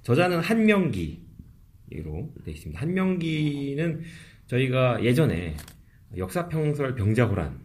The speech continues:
읽지 않았습니까? 그 책의, 예, 저자이시기도 하죠. 제가 이 방송 준비하면서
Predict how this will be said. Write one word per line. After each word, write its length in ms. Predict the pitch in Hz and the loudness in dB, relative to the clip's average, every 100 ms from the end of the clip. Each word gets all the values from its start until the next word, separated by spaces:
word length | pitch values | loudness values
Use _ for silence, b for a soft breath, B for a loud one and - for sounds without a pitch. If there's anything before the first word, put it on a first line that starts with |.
| - - - - - 90 | -20 -20 -20 -20 -14 -10
읽지 200 | 80 80 | -10 -6
않았습니까? 580 | 87 76 80 76 - 175 | -6 -6 -10 -10 -12 -10
그 160 | - 135 | -6 -6
책의, 540 | 131 180 107 73 76 - - - | -4 -2 -2 -4 -8 -16 -20 -18
예, 140 | 50 - | -16 -10
저자이시기도 800 | 87 87 69 65 82 - - 80 | -6 -6 -6 -12 -16 -14 -14 -14
하죠. 300 | - 73 - B B B B | -14 -14 -16 B B B B
제가 260 | - 135 143 | -8 -2 0
이 460 | 139 131 120 - - | -2 -2 -2 -4 -4
방송 240 | 117 151 | -2 0
준비하면서 580 | 127 117 107 95 120 | 0 0 0 0 -2